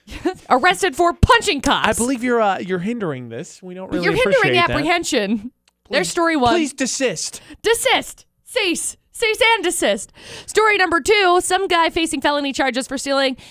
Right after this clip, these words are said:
Speaker 1: his elderly mom's gadgets, including her iPad, and holding
Speaker 2: Oh,
Speaker 1: them for
Speaker 2: Grandma got an
Speaker 1: ransom.
Speaker 2: iPad. Okay,
Speaker 1: Yeah,
Speaker 2: okay,
Speaker 1: good
Speaker 2: I'm with that.
Speaker 1: job.
Speaker 2: I'm with it.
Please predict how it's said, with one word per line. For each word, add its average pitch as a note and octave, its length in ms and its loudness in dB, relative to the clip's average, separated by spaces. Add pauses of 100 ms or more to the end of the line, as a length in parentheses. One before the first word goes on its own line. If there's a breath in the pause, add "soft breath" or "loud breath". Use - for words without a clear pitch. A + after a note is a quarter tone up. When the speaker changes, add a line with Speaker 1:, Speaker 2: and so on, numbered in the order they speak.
(140 loud breath)
Speaker 1:
his B3 300 -2
elderly G#4+ 440 2
mom's F4+ 320 0
gadgets, - 760 -6 (420)
including D#4 680 2
her D4+ 240 2
iPad, F3+ 640 -2 (680)
and A3+ 300 0
holding C#4 280 2
Speaker 2:
Oh, C4 40 2
Speaker 1:
them C4 140 2
for C4+ 140 4
Speaker 2:
Grandma A#3+ 300 2
got - 100 -2
an - 80 2
Speaker 1:
ransom. B4 220 -2
Speaker 2:
iPad. F3+ 180 0
Okay, C4+ 300 -2
Speaker 1:
Yeah, B4 160 0
Speaker 2:
okay, - 20 0
Speaker 1:
good C4+ 120 0
Speaker 2:
I'm E4+ 80 2
with C#4+ 80 -4
that. A#4 320 4
Speaker 1:
job. C4+ 100 0
Speaker 2:
I'm A#3+ 100 -6
with F3 160 -2
it. B3+ 160 -8